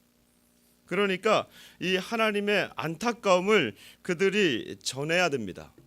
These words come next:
그런데 오늘 성경에 보니까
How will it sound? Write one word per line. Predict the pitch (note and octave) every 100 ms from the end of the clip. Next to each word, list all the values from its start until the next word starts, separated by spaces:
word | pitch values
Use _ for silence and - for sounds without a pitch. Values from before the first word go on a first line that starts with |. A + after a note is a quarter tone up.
| _ _ _ _ _ _ _ _ _ _ _ _ _ -
그런데 | E3+ F#3+ D#3+
오늘 | D#3+ D#3+
성경에 | D#3+ G#3+ G#3
보니까 | D#3+ C#3+ F3+ A#2+